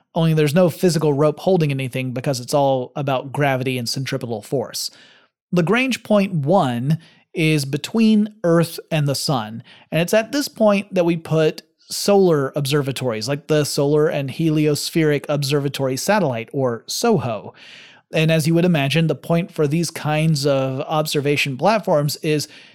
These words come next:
to have instruments dedicated to observing the sun and solar events. But it's not a great location to put something if you want to look at other stuff further out in the universe, because the amount of electromagnetic energy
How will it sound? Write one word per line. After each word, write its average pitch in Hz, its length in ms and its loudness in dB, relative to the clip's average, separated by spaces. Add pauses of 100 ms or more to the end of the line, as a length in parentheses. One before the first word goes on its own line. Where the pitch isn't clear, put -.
(100)
to - 80 -4
have 165 220 4
instruments 175 600 0
dedicated 156 760 0
to 156 260 0
observing 147 500 0
the 160 100 2
sun 127 640 -4
and 143 160 -4
solar 135 460 0
events. 147 440 -2 (460)
But 202 340 0
it's 202 200 -2
not 285 220 -2
a 320 60 0
great 214 360 0
location 170 680 2
to 151 100 -4
put - 300 -2
something 160 460 -2
if - 180 -6
you 175 80 2
want 160 160 2
to 156 60 2
look 151 240 0
at 143 260 0 (340)
other 156 280 2
stuff - 420 -2
further 151 300 2
out 143 340 0
in 143 240 -2
the 131 80 -6
universe, 147 560 2 (140)
because 165 340 2
the 160 140 2
amount 170 400 2
of 156 80 2
electromagnetic 156 1000 2
energy 135 640 -2